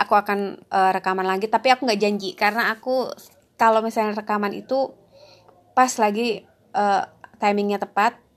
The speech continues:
tapi aku usahain. Sebenarnya aku pengen tiap hari, tapi karena memang,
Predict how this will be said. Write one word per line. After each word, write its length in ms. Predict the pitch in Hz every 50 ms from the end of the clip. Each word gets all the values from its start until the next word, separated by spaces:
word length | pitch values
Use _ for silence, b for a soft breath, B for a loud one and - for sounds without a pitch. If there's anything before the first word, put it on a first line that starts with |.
| _ _
tapi 160 | - 208 208
aku 240 | 254 254 240 254 254
usahain. 320 | - 247 220 202 - 226 247
Sebenarnya 320 | 240 247 254 254 302 320
aku 80 | 320 349
pengen 240 | 330 302 285 262
tiap 160 | 254 240 226 226
hari, 400 | 214 175 180 196 208 - - B B B B B B B B B -
tapi 160 | 233 233 302
karena 240 | 277 277 247 247 254
memang, 480 | 254 240 240 240 247 247 240 240 226